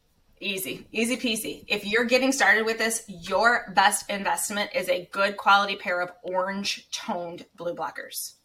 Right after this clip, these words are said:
because orange, the, the orange from reputable companies, it doesn't have to be an expensive company. It just has to be a company that's done their testing. Um, but the orange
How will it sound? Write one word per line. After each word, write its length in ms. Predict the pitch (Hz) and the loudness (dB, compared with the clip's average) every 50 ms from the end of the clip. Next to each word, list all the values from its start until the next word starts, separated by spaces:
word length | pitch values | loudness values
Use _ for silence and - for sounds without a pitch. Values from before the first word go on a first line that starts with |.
| _ _ _ _ - - - - - _ _ | _ _ _ _ -20 -20 -20 -20 -20 _ _
because 600 | - 208 208 - 226 208 - - 143 - - - - _ _ _ _ _ _ _ _ _ | -10 -10 0 6 8 8 8 6 2 -2 -4 -4 -6 _ _ _ _ _ _ _ _ _
orange, 580 | 214 208 233 262 277 294 311 320 311 285 294 - - _ _ - | 6 8 8 8 8 6 6 4 4 2 0 -2 -6 _ _ -4
the, 260 | 208 233 220 226 226 - | 0 2 2 2 0 0
the 180 | 202 226 - - - | 0 0 0 0 2
orange 360 | 226 262 302 320 320 269 269 240 - _ 202 | 4 6 6 6 6 4 2 -4 -8 _ -12
from 200 | - - 233 233 | -2 0 2 4
reputable 380 | 220 226 226 247 247 220 214 220 | 4 4 4 4 0 -2 -2 -2
companies, 440 | 220 - - - 202 - - 175 190 | -2 -2 -2 -2 -2 -6 -6 -4 -4
it 80 | 180 | 2
doesn't 200 | - 226 233 302 | 2 2 4 4
have 80 | 294 285 | 2 2
to 40 | 285 | 2
be 80 | 302 | 2
an 40 | 277 | 2
expensive 540 | 262 269 - - - 269 277 269 277 220 - | 2 2 0 2 4 4 4 4 2 -2 -4
company. 360 | - - - - - - - | -4 -6 -8 -8 -10 -10 -10
It 60 | - | -8
just 140 | - 220 - | -6 -6 -4
has 120 | 254 247 - | -4 -4 -4
to 60 | 214 | -2
be 80 | 233 220 | -2 -2
a 60 | 208 | -2
company 380 | - - 214 208 220 214 202 190 | -2 -4 -4 -4 -4 -6 -4 -4
that's 240 | 185 180 - - | -4 -6 -6 -2
done 160 | - 190 185 185 | 0 0 0 2
their 140 | 175 170 | -2 -4
testing. 600 | - - - - 226 - - - - - - _ _ _ _ - - - - - _ - | -4 -6 -2 -2 -2 -2 -2 -6 -10 -14 -14 _ _ _ _ -20 -20 -20 -20 -8 _ 6
Um, 340 | 196 190 175 - - - - _ _ - | 6 8 6 4 0 -8 -14 _ _ 2
but 240 | 196 - 180 - | 4 4 4 6
the 140 | - - - - | 4 2 2 4
orange 460 | 208 208 214 254 269 277 294 285 285 | 4 6 8 8 8 6 6 2 0